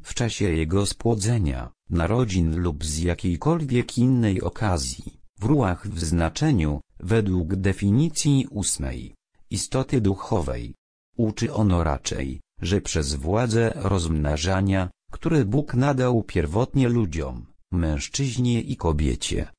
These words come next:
pierwsza Mojżeszowa rozdział pierwszy, wersety dwudziesty siódmy i dwudziesty ósmy, nasze dusze, istoty zdolne do odczuwania, a nie istoty duchowe, pochodzą od naszych ojców,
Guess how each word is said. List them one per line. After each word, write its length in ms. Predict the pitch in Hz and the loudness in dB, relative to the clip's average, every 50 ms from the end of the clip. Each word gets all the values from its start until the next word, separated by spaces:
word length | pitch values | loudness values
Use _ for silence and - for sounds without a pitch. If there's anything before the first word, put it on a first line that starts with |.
| _ _ _ | _ _ _
pierwsza 520 | - 127 151 151 147 147 - - 135 127 | 0 0 2 2 0 -2 -2 0 0 2
Mojżeszowa 800 | 113 104 95 95 85 73 76 73 - - 131 131 92 87 85 87 | 2 4 2 2 2 0 -2 -2 -2 0 -2 0 2 0 0 2
rozdział 560 | 95 104 104 98 92 90 87 95 92 92 95 | 2 0 0 0 -2 0 0 2 2 2 0
pierwszy, 560 | 90 - 131 147 143 - - - - 101 92 80 | 0 0 0 0 0 -2 -4 -4 -2 0 0 2
wersety 720 | 80 85 80 85 - - - 107 107 - - 104 92 80 | 2 0 0 0 0 0 0 -2 -2 0 2 2 2 2
dwudziesty 560 | 78 78 76 85 98 127 139 - - 120 117 | 0 -2 -2 -2 -2 -2 -4 -2 0 0 0
siódmy 520 | - - 151 143 131 120 117 101 87 76 | 4 4 4 4 6 4 4 4 4 2
i 220 | 71 - - 98 85 | -2 -4 -6 -6 -4
dwudziesty 640 | 80 78 73 82 101 123 139 - - 87 82 82 | -4 -2 -2 -2 -2 -2 -4 -2 -2 -2 -2 -2
ósmy, 480 | - 101 101 - - - - - - - - - - _ - | -2 -4 -4 -2 -2 -4 -4 -6 -8 -8 -12 -16 -20 _ -4
nasze 380 | - 92 95 92 90 - 104 113 | 0 0 2 2 0 0 -2 2
dusze, 500 | 120 147 147 147 131 - - 85 78 - - - _ _ _ - - | 2 2 2 2 0 0 0 0 -2 -2 -4 -10 _ _ _ -18 -8
istoty 540 | - 95 - - - 143 151 - - 90 82 | -4 -4 -4 0 0 0 0 0 0 -2 -2
zdolne 540 | 78 71 78 85 82 82 98 104 95 90 85 | -2 0 2 2 4 4 4 2 2 2 2
do 220 | 80 85 85 87 | 2 2 2 2
odczuwania, 840 | 87 82 - - - - 92 82 78 82 78 78 78 82 85 87 82 - - _ - | 0 -2 -4 -8 -2 0 0 2 2 2 0 0 0 0 0 0 -2 -4 -8 _ -6
a 180 | - 90 87 80 | -4 -2 0 0
nie 180 | 80 80 76 | 0 0 0
istoty 720 | 69 71 78 85 - - - - 107 107 104 - 107 101 90 | -2 -2 -4 -4 -4 -6 -2 0 -2 -2 0 0 0 2 2
duchowe, 720 | 80 95 98 95 - - - 117 90 73 67 - - - - _ _ _ | 2 0 0 -2 -2 -2 -2 -2 0 0 -4 -6 -8 -10 -14 _ _ _
pochodzą 800 | - 95 90 - - 104 92 80 76 87 82 80 76 76 76 78 | -2 -2 -2 2 2 2 2 2 2 2 2 2 2 2 2 2
od 220 | 80 82 76 71 | 2 0 0 2
naszych 520 | 85 92 90 87 - - 98 78 - - 104 | 0 2 2 0 0 -2 -2 -4 -2 -2 0
ojców, 720 | 101 87 69 - - - - - - - - - - - | 0 0 -2 -4 -8 -8 -8 -8 -8 -8 -12 -16 -18 -20